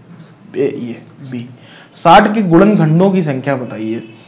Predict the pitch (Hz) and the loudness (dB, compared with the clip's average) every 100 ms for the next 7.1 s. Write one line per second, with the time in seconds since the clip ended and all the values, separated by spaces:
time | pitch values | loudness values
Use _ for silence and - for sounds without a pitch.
0 | - - 170 190 202 196 180 175 202 196 | -20 -6 0 2 2 2 2 4 4 4
1 | 175 202 202 - 165 170 175 170 151 151 | 4 2 0 4 4 2 -4 -2 -2 -2
2 | 135 135 143 143 127 123 120 107 98 80 | -6 -6 -8 -8 -10 -10 -10 -10 -14 -16
3 | - - - _ _ _ _ _ _ - | -16 -20 -20 _ _ _ _ _ _ -20
4 | - - - - 135 151 165 151 139 127 | -20 -20 -16 -4 2 2 2 -2 -2 -4
5 | 127 139 165 165 190 185 180 202 190 196 | -6 -6 -6 2 4 4 2 -2 2 2
6 | 196 196 190 196 175 120 107 107 107 110 | 2 -2 -2 2 2 2 -4 -10 -12 -12